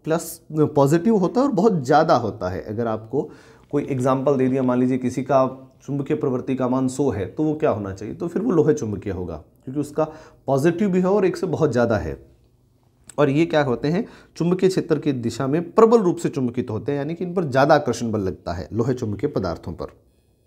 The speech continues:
फिर आता है कि चुंबकीय आघूर्ण क्या है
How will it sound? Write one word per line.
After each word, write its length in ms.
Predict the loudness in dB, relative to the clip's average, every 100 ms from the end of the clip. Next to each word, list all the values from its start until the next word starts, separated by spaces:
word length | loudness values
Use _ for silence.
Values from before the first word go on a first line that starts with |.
| _ _ _ _ _ _ -20 -20 -20 -20 _ _
फिर 120 | 2 4
आता 220 | 4 2
है 180 | 2 0 -4 -20 _ _
कि 60 | -12
चुंबकीय 580 | -8 -2 0 0 2 2 2 0
आघूर्ण 440 | 0 2 0 0
क्या 200 | 0 -2 -2
है 220 | -6